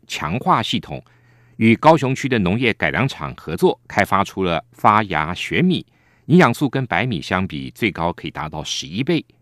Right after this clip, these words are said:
最近也跟厂商签订了合作备忘录，未来将展开更多的产学合作，提升水稻业的多边产值。屏东科技大学校长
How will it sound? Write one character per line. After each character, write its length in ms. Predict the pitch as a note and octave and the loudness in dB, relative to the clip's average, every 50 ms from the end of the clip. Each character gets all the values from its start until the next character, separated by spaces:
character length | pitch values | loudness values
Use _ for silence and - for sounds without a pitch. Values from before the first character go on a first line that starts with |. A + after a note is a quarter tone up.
| _ _ _ | _ _ _
最 140 | - G2+ F2+ | 0 0 2
近 260 | D#2 G2 F2+ E2 E2 - | 2 0 -2 -2 -2 -4
也 120 | - D#2 | -6 -6
跟 160 | D#2 - F#2+ | -4 -2 -4
厂 240 | F#2+ - - D2 C2+ | -4 -4 -6 -8 -6
商 240 | - - G2 F#2+ F#2+ | -4 -2 0 0 0
签 260 | - - - G2 F#2 | -2 -4 -2 -2 -2
订 160 | F2 G2 F2+ | -2 -2 -4
了 80 | D#2+ D2+ | -4 -6
合 160 | - - F2 | -6 -6 -6
作 140 | E2 - F#2 | -4 -4 -2
备 140 | - G2+ G2 | -2 -2 -2
忘 180 | G2 A2 G#2+ | -2 -2 0
录， 240 | C3 E3+ F3+ C#3+ - _ _ _ _ _ _ - | 2 2 2 2 0 _ _ _ _ _ _ 4
未 220 | F3 G3+ F#3 D#3+ | 6 6 6 6
来 280 | A2+ D#2+ D2+ D2+ F2 - - _ | 4 2 -2 -2 -2 -4 -4 _
将 200 | - G#2+ A2 A2 | 0 0 0 0
展 220 | - - F#2+ C#2 A1 - | 0 -2 -4 -4 -6 -8
开 200 | - - E2 D#2+ | -12 -8 -8 -8
更 280 | - - F#3 F3+ D3+ C3 | -4 0 2 2 2 2
多 140 | - C3+ C3+ | 0 -2 0
的 100 | G#2+ G2+ | -2 -2
产 220 | - - - C#2 | -4 -6 -8 -8
学 140 | - - D2 | -8 -10 -12
合 200 | - - - D#2 | -10 -10 -10 -6
作， 240 | - - D#3+ C#3 - _ - _ _ _ | -2 0 0 0 -2 _ -12 _ _ _
提 160 | - - B2+ D#3 | -2 0 0 2
升 280 | - F#3 E3+ E3+ D#3+ - | 4 2 2 2 0 -4
水 300 | - - - - - - | -8 -8 -4 -2 -2 -2
稻 200 | D3 - D3 C3 | 0 0 0 0
业 160 | A#2 A2+ A2 F#2+ | 0 0 -2 -2
的 160 | - C#2+ C#2 - _ | -2 -4 -8 -6 _
多 180 | - F3 E3 D#3 | 0 2 2 2
边 220 | C3 C#3+ C3+ C3 | 0 -2 -6 -6
产 240 | - - - C#2 - | -8 -10 -12 -14 -14
值。 340 | - - - B2+ C3+ A2+ - _ _ _ _ _ _ _ _ _ | -14 -14 -8 -4 -4 -4 -4 _ _ _ _ _ _ _ _ _
屏 220 | - - F#2+ F2+ F2+ | -4 0 2 2 2
东 240 | F2 G#2+ G2 G2+ G2 | 2 2 0 0 -2
科 140 | - - | -2 -4
技 100 | G2 F2+ | -4 -2
大 160 | F#2 F#2+ F2 D#2+ | -2 -2 -2 -2
学 100 | - D2+ | -4 -8
校 240 | - - B2 G#2+ | -4 -2 -2 -2
长 260 | F2 - C#2 C2+ C2 | -2 -4 -6 -10 -12